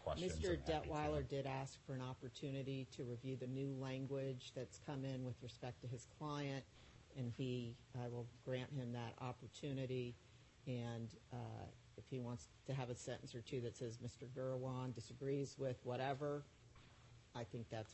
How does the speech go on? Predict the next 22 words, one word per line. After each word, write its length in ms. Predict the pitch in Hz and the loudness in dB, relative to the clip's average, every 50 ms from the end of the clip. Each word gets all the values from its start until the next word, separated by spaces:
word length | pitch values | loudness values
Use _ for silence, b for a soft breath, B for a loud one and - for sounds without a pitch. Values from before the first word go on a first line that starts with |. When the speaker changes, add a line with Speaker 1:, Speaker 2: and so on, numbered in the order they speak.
| - - | -8 -6
Speaker 2:
fine, 300 | 117 107 107 110 107 107 | -4 -4 -2 -2 -2 -4
and 100 | 107 104 | -4 -4
that's 240 | 104 104 101 - - | -6 -6 -8 -10 -12
the 60 | - | -10
purpose 340 | - 131 110 - 117 113 - | -6 -6 -6 -6 -8 -6 -6
of 140 | 110 95 101 | -4 -4 -4
a 40 | |
disclosure 540 | - 95 104 - - - 82 92 117 - 92 | -6 -6 -8 -10 -8 -6 -6 -6 -6 -6 -8
statement. 480 | - - - - 78 - - 98 98 - - - - | -10 -10 -8 -10 -10 -10 -10 -12 -12 -12 -12 -10 -8
So 60 | - 120 113 - - | -6 -6 -6 -6 -6
that's, 480 | 110 - - - - - - - - - - - - | -8 -8 -8 -10 -10 -12 -12 -12 -14 -16 -14 -10 -8
um, 240 | 120 117 110 104 - 120 - B B B B B B B B B B - 127 | -6 -6 -6 -6 -8 -10 -12 B B B B B B B B B B -4 -2
I 60 | 123 | 0
know 180 | 117 120 117 104 | 0 0 2 2
that 200 | 120 113 104 - - - - - - - | 2 0 0 -2 -6 -14 -18 -18 -2 2
debtor 180 | 143 131 120 120 | 4 4 4 4
will 240 | 113 117 110 104 - | 2 2 0 0 -2
accommodate 520 | - - 113 107 107 101 - 104 95 - - 131 | -2 -2 -2 -2 -2 -2 -2 -2 -4 -4 -4 -6
on 180 | 120 107 98 | -4 -4 -4
that. 480 | 92 71 65 53 50 92 - - - - | -4 -6 -6 -8 -10 -12 -12 -8 -6 -6
Speaker 1:
Of 100 | 87 - | -4 -4
course. 320 | - - - - - - | -6 -6 -6 -6 -8 -8